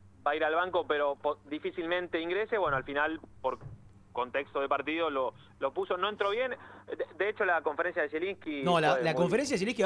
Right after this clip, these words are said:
Speaker 2: la vamos a escuchar ahora en un ratito cuando cortes vos,
Speaker 1: Sí.
Speaker 2: eh, en el próximo bloque. La leí yo, no, no la escuché, por eso quiero escuchar el tono y, y de dónde viene la respuesta.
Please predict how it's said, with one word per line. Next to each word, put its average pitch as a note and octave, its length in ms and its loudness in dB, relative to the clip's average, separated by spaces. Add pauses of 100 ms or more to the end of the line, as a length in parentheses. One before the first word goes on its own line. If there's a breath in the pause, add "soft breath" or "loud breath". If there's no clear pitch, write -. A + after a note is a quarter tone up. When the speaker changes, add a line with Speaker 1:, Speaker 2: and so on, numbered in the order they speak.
Speaker 2:
la E3 100 2
vamos A#3 220 2
a - 20 -6
escuchar E3+ 300 -4
ahora F#3 180 2
en F3 60 -2
un F3 60 -4
ratito E3+ 280 -2
cuando D3 300 -2
cortes D#3 320 -2
vos, D#3+ 340 0 (560)
Speaker 1:
Sí. - 80 -2
Speaker 2:
eh, C3 460 -2
en C3 80 -6
el C3+ 80 -4
próximo D#3 380 -2
bloque. A2 500 -2 (640)
La D3 200 2
leí G3 300 6
yo, B2 240 -2
no, D3 140 0 (100)
no G3 100 8
la G#3+ 80 8
escuché, G3+ 280 6
por E3+ 120 4
eso F#3+ 160 2
quiero A3+ 180 0
escuchar A3 280 -4
el G#3 160 0
tono A#3+ 480 2 (520 loud breath)
y, E3+ 220 -4 (120)
y E3+ 80 -2
de F3 60 -4
dónde A3 280 0
viene F#3+ 320 -4
la C#3 120 -4
respuesta. A2+ 680 -8